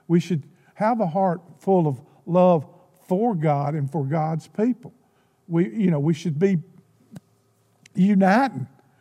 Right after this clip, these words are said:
more in prayer with each other. Okay. Have you ever said, "Well, all we can do," oh, I, I, I'm going too far. Okay. We are to pray, uh, in times of adversity, lest we become faithless and,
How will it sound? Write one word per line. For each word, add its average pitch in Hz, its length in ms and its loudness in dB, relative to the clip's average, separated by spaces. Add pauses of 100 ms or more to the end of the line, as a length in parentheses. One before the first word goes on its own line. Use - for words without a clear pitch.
(140)
more 151 320 2
in 143 120 -2
prayer 139 520 -6
with 135 200 -2
each 139 220 0
other. 131 300 -6
Okay. - 240 -8 (500)
Have 165 220 0
you 190 160 4
ever 208 360 0 (200)
said, 175 480 2
"Well, 151 200 0
all 180 280 0
we 214 100 2
can 180 180 -2
do," 190 220 2
oh, 147 100 0
I, 151 280 -2 (160)
I, 147 60 -8
I'm 139 100 -8 (260)
going 147 240 -2
too 160 180 -2
far. 123 420 -8
Okay. 120 220 -12 (360)
We 185 180 6
are 208 140 4
to 151 120 -2
pray, 196 460 2 (640)
uh, 139 340 -6 (140)
in 156 220 0
times 190 460 0
of 127 100 -10 (140)
adversity, 185 960 0 (480)
lest 170 380 2
we 151 80 2
become 143 380 0 (140)
faithless - 1400 -2 (400)
and, 139 320 -2